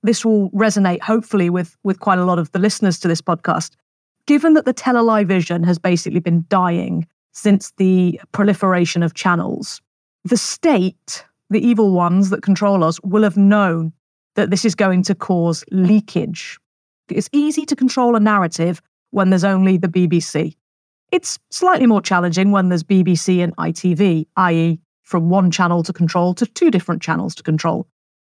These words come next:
That's right, boys and girls, I'm old enough to remember when there was only two or three channels. Mm. <laughs> Yes, that happened. I know there's hundreds and thousands now, but back in the day, there was only a handful of channels. Then you get I T V, you get Channel four, then Channel five.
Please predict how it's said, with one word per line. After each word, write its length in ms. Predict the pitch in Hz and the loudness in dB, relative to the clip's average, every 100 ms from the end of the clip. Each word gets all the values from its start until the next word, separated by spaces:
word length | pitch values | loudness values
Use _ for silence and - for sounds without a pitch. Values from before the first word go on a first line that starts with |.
| - | -4
That's 240 | 190 175 214 | -2 -2 0
right, 280 | 262 302 | 0 0
boys 240 | 226 240 220 | 0 0 2
and 80 | 226 | 2
girls, 380 | 247 254 277 | 2 -2 -4
I'm 220 | 180 175 190 | -4 -2 0
old 160 | 214 | 0
enough 180 | 233 240 | -2 -2
to 100 | - | -2
remember 420 | 226 247 277 214 | 0 2 2 2
when 160 | 208 175 | 0 0
there 100 | 185 | 0
was 140 | 175 | 0
only 180 | 202 196 | 0 0
two 300 | 175 - 240 | -2 -2 0
or 100 | 202 | 0
three 240 | 170 240 202 | 0 -2 0
channels. 560 | 240 247 165 160 - _ - | 0 0 -2 -6 -12 _ 0
Mm. 300 | 240 190 165 - - | 2 2 -4 -10 -4
<laughs> 200 | 190 170 _ _ | -4 -4 _ _
Yes, 340 | 190 214 165 - | 0 0 -2 -2
that 180 | 202 190 | -2 0
happened. 400 | 277 - 170 160 | -2 -2 -2 -2
I 120 | 180 | 0
know 220 | 202 247 | 2 2
there's 140 | 240 - | 0 0
hundreds 440 | 226 220 226 - | 0 2 0 0
and 140 | 180 | -4
thousands 500 | 165 202 202 202 185 | 0 0 2 2 0
now, 300 | 185 185 185 180 _ _ _ - | 0 0 0 -4 _ _ _ -4
but 180 | 214 | -2
back 220 | 190 294 320 | 0 0 2
in 80 | |
the 60 | 269 | 2
day, 240 | 262 240 | 2 2
there 60 | 240 | 2
was 100 | 226 | 2
only 140 | 233 | 2
a 40 | 220 | 2
handful 380 | 226 214 214 196 | 2 0 0 -2
of 80 | |
channels. 520 | - 202 180 165 160 - _ _ _ - | 0 0 0 -2 -6 -12 _ _ _ -4
Then 160 | 214 185 | 0 2
you 80 | 185 | 2
get 140 | 196 | 2
I 160 | 190 190 | 0 0
T 220 | - 196 | 0 0
V, 260 | 190 190 185 | 2 2 2
you 160 | 175 | 2
get 220 | 175 175 | -2 -6
Channel 260 | - 190 185 | -4 -2 -2
four, 360 | 165 190 185 185 | -2 -2 0 0
then 200 | 208 240 | 0 -2
Channel 300 | 254 247 240 | 0 -2 -2
five. 520 | - 269 269 220 | -2 0 2 0